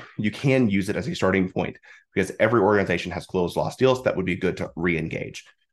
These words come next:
So you could operationalize that in such a way that it's easier for your sales team to know who to re-engage and go after. So closed lost,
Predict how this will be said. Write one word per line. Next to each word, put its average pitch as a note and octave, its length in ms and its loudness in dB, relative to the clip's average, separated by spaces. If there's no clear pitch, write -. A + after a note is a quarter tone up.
So - 80 -8
you G#2+ 60 0
could A#2 80 6
operationalize B2+ 640 2
that G2 140 4
in F2+ 100 -8
such F2+ 160 -4
a F#2+ 40 -6
way F2 140 -2
that F2+ 120 -2
it's - 220 -10
easier F#2+ 640 0
for G#2+ 80 2
your F#2+ 80 4
sales G#2+ 240 4
team G2 160 2
to F#2 60 2
know F#2 140 4
who F#2+ 140 0
to F#2+ 80 2
re-engage E2+ 600 -4
and F2+ 120 -4
go D#2 200 -4
after. - 360 -8
So G2 160 -4
closed C#3+ 260 4
lost, C3+ 380 4